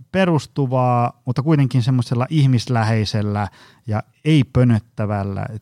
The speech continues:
twistillä höystetty, ähm, hyvinvointiluento tai ravinnosta, liikunnasta, palautumisesta, hyvän kunnon rakentamisesta, elämäntaparemontin, äh,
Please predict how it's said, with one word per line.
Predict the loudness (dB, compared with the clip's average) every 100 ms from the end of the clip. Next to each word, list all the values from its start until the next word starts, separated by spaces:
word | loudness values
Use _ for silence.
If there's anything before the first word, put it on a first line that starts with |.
| _
twistillä | -6 0 0 -2 -4 -4 -2 -4 -8 -14 _ _
höystetty, | -4 -2 -2 -4 -8 -10 -10 _ _ -6 -4 -6 -8 -8
ähm, | -6 -6 -8 -8 -8 0
hyvinvointiluento | 2 4 2 0 0 0 0 -6 -20 _ _ _ _ -8
tai | -6 -4 -6 -8 -4
ravinnosta, | 0 2 2 0 0 0 2
liikunnasta, | 0 0 0 0 0 -4
palautumisesta, | -4 0 2 2 0 0 0 -2 -2 0
hyvän | 2 2 0
kunnon | 0 2 0 -2 -20 -20 -10
rakentamisesta, | 0 2 2 0 0 0 -2 -4 -2
elämäntaparemontin, | 0 0 -2 -2 -4 -2 -2 0 -2 -4 -8 -10 -12 -20 _ _ -10
äh, | -10